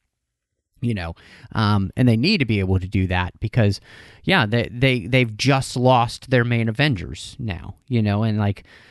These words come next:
the rest of the series is up to the new kids on the block. So, uh, <laughs> and, um,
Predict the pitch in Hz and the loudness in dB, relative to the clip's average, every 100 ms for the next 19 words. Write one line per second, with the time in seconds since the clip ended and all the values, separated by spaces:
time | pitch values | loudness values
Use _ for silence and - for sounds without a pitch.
0 | _ - 123 123 120 - 113 110 - 135 | _ 0 4 4 2 -2 -2 -2 0 0
1 | 123 104 98 101 - - - - - - | 0 -2 -2 -6 -8 -6 -6 -6 -8 0
2 | 117 107 104 104 117 135 - 95 98 90 | 4 4 4 4 4 4 2 0 0 -2
3 | 90 85 82 - - - _ - 127 107 | -2 -2 -4 -8 -14 -20 _ -4 0 2
4 | 98 95 - - - - 131 - - - | 2 -2 -6 -20 -10 0 2 2 0 -10
5 | - - 190 - 165 143 - - 202 - | -10 0 0 2 2 2 0 -10 -8 -2
6 | 131 123 117 107 | 2 4 2 0